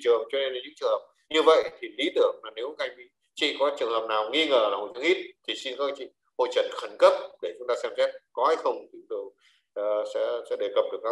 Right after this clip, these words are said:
vấn đề là điều chuyển thuốc hoặc là điều chuyển bệnh nhân. Ngoài ra chúng ta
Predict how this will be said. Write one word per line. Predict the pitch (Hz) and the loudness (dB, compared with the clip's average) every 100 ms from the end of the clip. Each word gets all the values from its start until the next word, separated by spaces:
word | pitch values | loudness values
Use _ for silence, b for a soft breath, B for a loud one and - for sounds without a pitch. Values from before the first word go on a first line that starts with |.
| 127 | -2
vấn | 127 | -4
đề | 98 | -6
là | 92 117 | -6 0
điều | 120 113 | 0 0
chuyển | 113 - | -6 -2
thuốc | 160 170 - | -2 -2 -6
hoặc | - | -10
là | 98 | -6
điều | 95 95 | -6 -10
chuyển | 98 107 | -18 _
bệnh | |
nhân. | 117 110 _ _ _ _ _ _ _ _ _ _ - - 120 | -14 -14 _ _ _ _ _ _ _ _ _ _ -20 -18 2
Ngoài | 135 131 | 6 6
ra | 143 139 147 | 6 4 0
chúng | 151 | -2
ta | 131 | -4